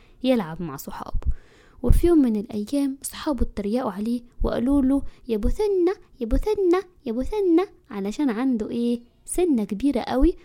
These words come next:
خارجة كده من بقه. دخل أبو سنة وزعل جدًا في أوضته وقعد يعيط، وقال: "أنا لازم أروح للطبيب علشان يساعدني ويشيل السنة دي".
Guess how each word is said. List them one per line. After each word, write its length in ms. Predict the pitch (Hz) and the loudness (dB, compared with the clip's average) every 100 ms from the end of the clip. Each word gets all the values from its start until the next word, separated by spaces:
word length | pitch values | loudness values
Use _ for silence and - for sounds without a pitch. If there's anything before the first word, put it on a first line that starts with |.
| _ | _
خارجة 400 | - - 330 240 | -8 0 0 0
كده 260 | 254 269 294 | -2 0 4
من 240 | 320 349 | 4 6
بقه. 340 | 359 427 - 262 - - _ - _ | 4 2 2 0 0 -10 _ -20 _
دخل 380 | 262 330 - 240 | 0 0 0 -4
أبو 200 | 226 208 | -4 -2
سنة 460 | 214 294 262 240 240 - _ | 0 2 2 0 -4 -14 _
وزعل 420 | 254 277 311 254 | -2 0 2 0
جدًا 360 | 214 277 233 233 | -2 -4 -2 -4
في 100 | 220 | 2
أوضته 360 | - 285 - 254 | 2 2 -2 -2
وقعد 380 | - 269 190 | -2 -4 -4
يعيط، 520 | 165 120 147 - _ - - _ - | -6 -6 -8 -16 _ -20 -20 _ -8
وقال: 400 | 202 - 233 311 427 - _ - | -8 -2 0 0 -2 -16 _ -10
"أنا 240 | 190 190 | -8 -8
لازم 460 | 196 277 233 190 180 | -4 -4 -4 -6 -4
أروح 380 | 196 233 - - | 0 0 0 -6
للطبيب 540 | 202 - 220 277 381 - | -10 -10 -4 -2 -2 0
علشان 400 | 285 262 262 330 320 | 0 0 -4 -2 -2
يساعدني 600 | 311 330 349 370 247 220 - - _ - | -2 -4 -4 0 0 -2 -10 -20 _ -2
ويشيل 420 | 247 254 440 359 | 0 2 4 4
السنة 460 | 269 - 320 277 208 | 2 2 4 4 2
دي". 200 | 180 | -4